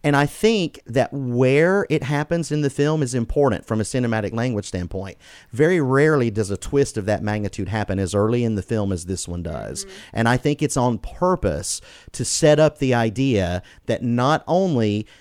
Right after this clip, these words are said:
Speaker 1: is everything that you're about to see, you don't know if it's real or not, but everything that's happened before it, you can't take it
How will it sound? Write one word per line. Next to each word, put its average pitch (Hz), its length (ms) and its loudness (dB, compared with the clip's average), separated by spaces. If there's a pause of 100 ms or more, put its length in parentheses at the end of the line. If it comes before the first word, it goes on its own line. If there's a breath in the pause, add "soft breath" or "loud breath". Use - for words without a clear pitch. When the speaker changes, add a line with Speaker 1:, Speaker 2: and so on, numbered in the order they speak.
(120 loud breath)
Speaker 1:
is 120 240 -6
everything 139 400 0
that 127 120 -4
you're 117 180 -2
about 117 460 -2
to 160 80 -6
see, 165 300 -4
you 151 160 -6
don't 123 280 -2
know 135 400 0
if - 180 -6
it's 131 180 -6
real 135 180 0
or 127 60 0
not, 127 360 0
but 104 220 -6
everything 156 360 0
that's 123 140 -4
happened 120 320 -2
before 104 420 2
it, - 140 -4
you 110 180 -6
can't - 680 -2 (380 loud breath)
take 147 320 2
it 110 180 0